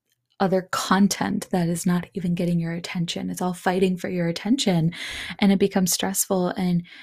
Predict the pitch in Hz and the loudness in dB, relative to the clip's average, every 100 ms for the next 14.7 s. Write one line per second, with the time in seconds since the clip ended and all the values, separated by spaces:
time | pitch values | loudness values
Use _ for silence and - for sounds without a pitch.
0 | - - 196 190 180 190 - 175 175 190 | -16 -6 -4 -2 -2 0 0 -2 -2 -2
1 | - - - 170 180 180 - - 180 196 | -2 -4 -2 0 0 0 0 2 2 2
2 | - 175 170 170 - 175 240 185 170 165 | 0 0 -2 -2 -4 -4 -2 -2 -2 -2
3 | 160 170 170 226 - 180 170 185 175 175 | -2 -2 0 -2 -2 -2 0 0 0 0
4 | 175 175 180 190 175 170 170 180 175 175 | -2 -4 -6 -4 -2 -2 -2 -2 0 2
5 | 170 165 - - - - _ _ _ _ | 0 -2 -10 -20 -20 -20 _ _ _ _
6 | _ _ _ _ _ 196 175 - 208 208 | _ _ _ _ _ 0 0 -2 0 0
7 | 180 - 254 262 196 165 165 - 208 - | -2 -2 0 0 0 0 -2 -4 -4 -4
8 | - - - - - - 202 185 180 180 | -6 -4 -4 -6 -4 2 4 4 2 0
9 | - - - - _ _ _ _ _ 202 | -10 -14 -16 -20 _ _ _ _ _ -2
10 | 196 196 202 - - 180 185 180 185 - | 0 0 -2 -2 -2 0 -2 0 0 0
11 | 185 - 185 180 - - 175 175 180 170 | -2 -2 0 0 0 2 2 2 2 2
12 | 170 170 185 180 180 180 170 165 214 214 | 2 0 -2 0 2 2 2 2 0 0
13 | 208 196 190 185 185 185 185 196 170 165 | 2 2 2 2 2 0 0 -2 -2 -2
14 | - 180 175 175 175 170 170 | -2 -2 -2 -2 -2 -2 -4